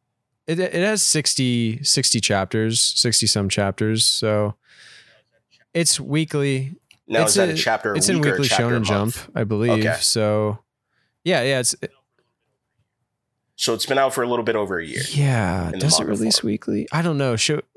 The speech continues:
Speaker 1: Shonen Jump, I can't really, I don't really understand, like, their release schedules for certain shows.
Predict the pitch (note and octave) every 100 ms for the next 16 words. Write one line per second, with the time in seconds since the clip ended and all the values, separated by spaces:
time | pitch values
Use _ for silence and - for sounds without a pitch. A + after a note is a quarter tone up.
0 | - E3+ F#3+ E3+ C3 C#3+ A#2 - - _
1 | _ - C#3 D3 - F3 E3+ - C3+ C3
2 | B2 - B2+ C3 B2+ B2+ A2+ A2 A2 -
3 | A2+ G#2+ G#2+ G2+ G2 - _ - - _
4 | A#2 A2+ G#2 A2+ - A#2+ A#2 A#2+ - A#2
5 | - B2 A#2+ - B2+ C3 C3+ C3 -